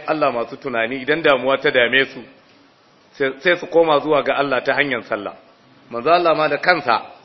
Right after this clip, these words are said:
abin da yake yi kenan. Idan damuwa ta damu Annabi sai ya kama sallah. Ya za in kana da damuwa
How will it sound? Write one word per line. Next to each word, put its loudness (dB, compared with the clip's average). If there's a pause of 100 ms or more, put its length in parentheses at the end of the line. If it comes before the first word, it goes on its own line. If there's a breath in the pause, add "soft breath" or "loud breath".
(520)
abin -2
da 0
yake 0
yi -4
kenan. -8 (600)
Idan 2
damuwa 4
ta -2
damu 0
Annabi -4
sai -2
ya 0
kama 0
sallah. -8 (1800)
Ya 2
za 4
in 0
kana 2
da -2
damuwa 2